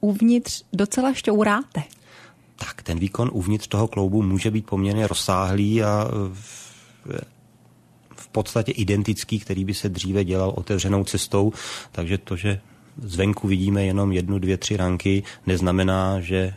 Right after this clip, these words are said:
Speaker 2: výkon uvnitř toho kloubu by byl nějaký menší.
Speaker 1: Právě, nevede to třeba pacienty k tomu, že začnou ten kloub příliš brzo znovu zatěžovat, protože si myslí, že už je to všechno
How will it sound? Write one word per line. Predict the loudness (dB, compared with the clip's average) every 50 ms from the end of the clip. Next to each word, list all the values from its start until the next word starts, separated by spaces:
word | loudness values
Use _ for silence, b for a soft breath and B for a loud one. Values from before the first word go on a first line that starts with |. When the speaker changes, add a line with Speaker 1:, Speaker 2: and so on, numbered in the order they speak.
| -4 -4
Speaker 2:
výkon | -4 -4 -2 -2 -2 -2 -2 -2
uvnitř | -2 0 2 2 0 0 0 -2
toho | -2 -2 -2 -2
kloubu | -2 -4 -2 -2 -2 -2
by | -2 -4
byl | -4 -4 -2 -2
nějaký | 0 0 -2 -2 -4 -4 -4
menší. | -4 -2 -2 -2 -4 -4 -6 -8 -10 -12 -14 -4
Speaker 1:
Právě, | 0 2 2 4 2 2 2 2
nevede | 2 4 4 2 2
to | 2 0
třeba | 0 0 2 2 2
pacienty | 2 0 0 2 2 2 4 2 2 0
k | -2 -2
tomu, | 0 2 4 4 4 4
že | 2 2 2 0 0 0 0 0
začnou | 0 2 2 0 0 0 0 0 2 2 2 2
ten | 2 2 0 0
kloub | 2 2 2 2 2 2 -2 -6 B B B B B B B B -2 -2 0
příliš | 0 0 0 2 2 2 2 2 2
brzo | 2 2 2 2 2 2 2 2 2 2
znovu | 2 2 4 4 4 4 2
zatěžovat, | 2 2 0 2 2 2 2 2 4 2 2 0 -2 -4 -4
protože | -2 -2 0 0 0 0 0 0
si | 2 2
myslí, | 2 2 2 2 2 2 2 2
že | 2 2
už | 2 2 2
je | 2 0 0
to | 0 0 0 0
všechno | 0 0 -2 -2 -2 0 0 0 2 0